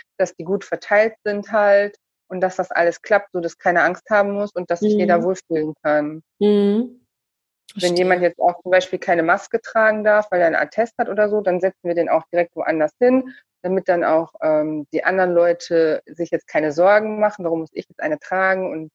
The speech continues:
Speaker 1: der andere
Speaker 2: Mhm.
Speaker 1: nicht oder so. Also das ist eigentlich, eine gute Organisation ist eigentlich alles.
Speaker 2: Ja. Du wirkst sehr,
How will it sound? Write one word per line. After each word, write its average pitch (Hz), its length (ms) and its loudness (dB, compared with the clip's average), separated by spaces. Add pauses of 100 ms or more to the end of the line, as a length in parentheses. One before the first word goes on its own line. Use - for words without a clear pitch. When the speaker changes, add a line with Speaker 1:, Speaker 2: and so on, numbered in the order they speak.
(140)
Speaker 1:
der 165 180 -4
andere 202 380 0
Speaker 2:
Mhm. 202 60 2
Speaker 1:
nicht 240 260 -2
oder 220 260 2
so. 220 300 0 (280)
Also 165 160 -4
das 185 100 2
ist - 40 -14
eigentlich, 185 400 -2 (100)
eine 180 160 -4
gute 285 240 0
Organisation 208 800 0
ist 254 140 -6
eigentlich 202 360 -4
alles. 156 400 0 (480)
Speaker 2:
Ja. 185 220 0 (760)
Du 190 140 -4
wirkst 302 280 -2
sehr, 269 480 2